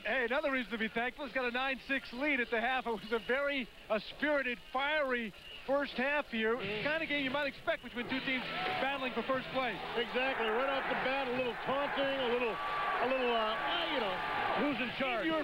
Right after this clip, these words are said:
Speaker 1: face,
Speaker 2: In
Speaker 1: Mr.
Speaker 2: your
Speaker 1: Golic.
Speaker 2: face type of stuff. Right off the bat, they get it in. Touchdown in the man-to-man coverage against Kurt Covea.
Speaker 1: Way to go.
Speaker 2: Demons go up.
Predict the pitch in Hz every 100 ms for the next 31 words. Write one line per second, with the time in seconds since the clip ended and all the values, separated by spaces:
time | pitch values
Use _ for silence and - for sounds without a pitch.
0 | 330 320 311 247 - 294 277 247 233 254
1 | 269 220 233 214 185 262 262 - - -
2 | - - 160 - - 254 277 277 - -
3 | - 277 294 262 240 262 254 269 262 220
4 | 269 269 277 269 262 233 240 269 247 254
5 | 247 226 277 277 269 202 220 254 359 359
6 | 262 294 226 226 285 285 269 - 403 294
7 | 330 302 330 277 - 180 285 277 190 262
8 | 269 254 277